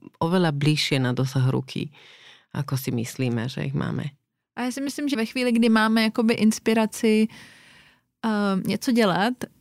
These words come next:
Speaker 2: že je dobré tu inspiraci jakoby chytit, protože ona nutně jako nepřijde za-, znovu za, za rok, nebo a-, až prostě my budeme moct. Ona prostě přichází v nějakou chvíli a, a je dobré,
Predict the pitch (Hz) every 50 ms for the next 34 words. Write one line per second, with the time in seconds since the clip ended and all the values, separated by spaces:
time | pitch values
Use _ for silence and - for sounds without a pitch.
0 | - 220 202 226 220 214 202 220 214 202 226 226 226 226 226 220 220 220 220 -
1 | - _ _ _ _ _ - - 214 - 226 - 220 226 220 - - 240 226 220
2 | - - 240 - 262 254 277 - 247 220 - 190 175 - - 190 196 - 196 202
3 | 233 - - 214 214 220 226 226 226 226 220 214 208 208 - - 226 226 226 226
4 | 226 226 226 226 226 233 220 214 - _ _ _ _ _ _ - - 214 208 -
5 | - 240 240 240 233 233 226 220 - - - 330 226 180 180 175 180 - - 208
6 | 190 202 185 185 175 165 170 175 180 190 175 170 - 190 196 180 175 - - -
7 | 175 - - 185 185 185 175 185 180 - - - 185 180 175 _ - - 190 170
8 | - - - 185 180 170 - - - - - _ - - - - - - _ -
9 | 196 185 180 190 190 185 180 185 185 175 175 - - - - - - 202 202 202
10 | 196 208 196 208 202 196 - 220 208 - - 220 - - 196 202 214 214 220 226
11 | 208 208 202 196 202 202 - 214 220 233 220 - - 214 202 202 202 202 202 196
12 | 196 196 202 202 - - - 214 214 190 190 196 190 190 175 - - 208 202 190
13 | 190 190 202 185 196 214 214 202 202 202 196 202 202